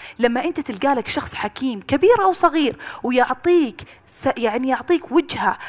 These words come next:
أو يعطيك طريقة لأن يكون طريقك أفضل، أنت تقول: "هذه نعمة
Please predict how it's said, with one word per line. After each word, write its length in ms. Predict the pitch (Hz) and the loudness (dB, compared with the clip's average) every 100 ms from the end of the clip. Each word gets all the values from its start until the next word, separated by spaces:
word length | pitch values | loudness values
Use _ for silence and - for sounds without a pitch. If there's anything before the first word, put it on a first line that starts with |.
| - | -2
أو 140 | 233 247 | 0 0
يعطيك 520 | 262 262 339 330 - - | -2 -4 -2 -2 -4 -6
طريقة 580 | 277 320 330 - 202 - - - | 0 2 2 0 -4 -4 -10 0
لأن 200 | 262 262 | 0 2
يكون 340 | 254 311 311 | 0 0 -2
طريقك 420 | 302 320 311 294 | 0 -2 -2 -4
أفضل، 360 | 330 - 330 381 - - | -4 0 2 2 -2 -16
أنت 140 | 220 233 | -12 -10
تقول: 240 | 185 226 | -8 -8
"هذه 200 | 214 214 | -6 0
نعمة 400 | 277 294 214 | 0 0 -6